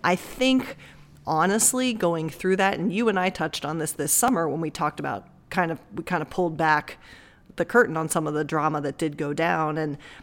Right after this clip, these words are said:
I think going through that makes these guys appreciate that it's absent now, um, for better or for worse. I think it made them stronger as a group.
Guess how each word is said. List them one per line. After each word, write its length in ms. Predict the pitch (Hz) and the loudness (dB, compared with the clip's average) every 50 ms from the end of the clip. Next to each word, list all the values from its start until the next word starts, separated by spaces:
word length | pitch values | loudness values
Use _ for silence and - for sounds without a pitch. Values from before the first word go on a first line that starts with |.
| - - _ _ _ | -20 -20 _ _ _
I 100 | - 175 | 0 0
think 260 | 180 - 254 226 185 165 | 4 4 4 2 4 2
going 300 | 202 190 202 196 190 185 | 2 4 4 4 2 2
through 440 | - - - - - 170 185 190 | -2 -6 -10 -6 -2 0 0 0
that 340 | 196 220 233 240 254 - - | 2 2 2 2 2 0 0
makes 320 | 185 202 175 170 - - - | 0 0 0 0 -2 -4 -4
these 240 | - 170 165 160 | -2 -2 -4 -2
guys 320 | - - 147 147 151 151 - | -2 -2 -2 -2 -2 -2 -4
appreciate 640 | - - - - - 180 175 - - 175 156 151 - | -6 -10 -14 -6 -4 -2 -2 0 0 -2 -2 -2 -2
that 100 | 151 147 | -2 -2
it's 340 | 139 - - - - - - _ _ _ _ _ _ - | -2 -2 -2 -4 -4 -4 -10 _ _ _ _ _ _ 2
absent 640 | - 151 135 160 - - - 247 330 - - - - - _ _ _ _ | 4 4 4 4 4 4 4 4 2 2 -2 -8 -12 -16 _ _ _ _
now, 420 | - 214 214 226 240 254 294 359 - - - - - - | -4 0 2 2 2 2 0 0 -4 -6 -14 -20 -14 -2
um, 400 | - 165 165 156 - - - - - | 0 2 2 2 0 -2 -6 -8 -10
for 200 | - - - 165 | -12 -4 -2 -2
better 300 | 165 160 160 160 160 156 | 0 0 0 0 0 0
or 40 | 151 | -2
for 160 | - - 151 | -2 -4 -4
worse. 340 | 147 156 160 175 220 220 - - | -2 -2 0 0 -2 -2 -2 -4
I 80 | - 170 | -4 -2
think 240 | - - 175 175 170 | -2 -2 0 0 -2
it 80 | - - | -2 -2
made 260 | 160 165 160 160 160 | -2 -2 -2 0 -2
them 180 | 160 147 143 143 | -4 -4 -4 -4
stronger 720 | - - - - - 151 147 151 160 175 170 190 185 185 | -6 -6 -6 -6 -6 -4 -2 -2 -2 -2 -2 -2 -2 0
as 160 | - 185 170 | 0 0 0
a 60 | 175 165 | 0 -2
group. 360 | 165 175 175 208 220 - | 0 0 0 0 -2 -6